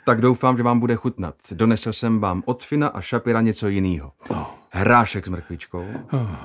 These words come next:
Speaker 1: bramborová kaše,
Speaker 2: Ah.
Speaker 1: plněná kapusta.
Speaker 2: Je, je, to voní, to voní, ale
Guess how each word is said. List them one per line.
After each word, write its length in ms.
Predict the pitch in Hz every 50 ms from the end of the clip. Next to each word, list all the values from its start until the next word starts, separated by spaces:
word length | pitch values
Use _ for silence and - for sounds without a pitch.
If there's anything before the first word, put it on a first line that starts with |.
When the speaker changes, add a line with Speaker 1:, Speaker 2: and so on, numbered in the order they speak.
| - - -
Speaker 1:
bramborová 560 | - 90 107 107 104 98 98 92 85 76 69 69
kaše, 600 | - - - 71 - - - - 95 110 147 175 _ _ -
Speaker 2:
Ah. 180 | - - - - _ _ _
Speaker 1:
plněná 420 | - 95 85 82 82 82 85 87 95
kapusta. 320 | - 135 - - - - 165
Speaker 2:
Je, 140 | 117 - - - -
je, 160 | - - - - -
to 140 | - - -
voní, 300 | - - - - - -
to 160 | - - -
voní, 340 | 71 76 76 - - - - -
ale 200 | - 73 73 104